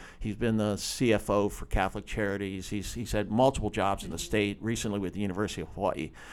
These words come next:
Speaker 1: So I can, I can have somebody as a deputy be the C O O of the organization, while I can focus on being the C E O and try to see where, where we should go, where sh-,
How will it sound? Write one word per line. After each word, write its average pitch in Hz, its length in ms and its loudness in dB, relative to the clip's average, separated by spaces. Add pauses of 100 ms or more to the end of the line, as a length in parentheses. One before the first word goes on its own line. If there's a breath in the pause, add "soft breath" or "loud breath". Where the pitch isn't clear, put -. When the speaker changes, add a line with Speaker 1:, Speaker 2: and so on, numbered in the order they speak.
(160 loud breath)
Speaker 1:
So - 180 2
I 202 160 8
can, 156 320 -2 (140)
I 156 120 4
can 139 300 0 (200)
have 127 400 6
somebody 113 360 0
as 90 80 -4
a 90 80 -2
deputy 104 440 2
be 107 160 0
the 98 100 -2
C 127 320 2
O 113 240 6
O 110 360 4
of 95 140 -4
the 87 120 -2
organization, 90 800 -2 (280 loud breath)
while 113 160 8
I 127 100 10
can 123 160 2
focus 117 360 6
on 101 120 2
being 98 220 2
the 87 80 -2
C 131 340 2
E 127 240 2
O 78 260 -2 (300 loud breath)
and 104 100 -2
try 131 140 6
to 123 80 6
see 127 160 0
where, 135 320 6 (140)
where 135 240 6
we 131 100 2
should 113 220 -4
go, 113 260 4
where 95 240 2
sh-, - 140 -6